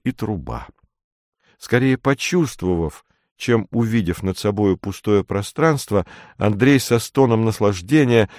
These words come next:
распрямился во весь рост и, держась за поясницу, огляделся.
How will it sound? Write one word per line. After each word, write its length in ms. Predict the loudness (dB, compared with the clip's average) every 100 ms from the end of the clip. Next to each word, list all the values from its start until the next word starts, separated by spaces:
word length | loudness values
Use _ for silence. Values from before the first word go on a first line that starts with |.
| -8
распрямился 960 | -2 0 0 -2 2 4 4 2 0 -2
во 140 | 0
весь 260 | 0 -2 -2
рост 380 | 2 2 0 -12 -20 -20 _
и, 100 | -4
держась 480 | 0 2 2 0 0
за 160 | 0 -4
поясницу, 840 | 0 -2 -2 -4 -4 -4 -8 -8 -4
огляделся. 880 | -4 -2 -4 -2 -6 -6 -14 -20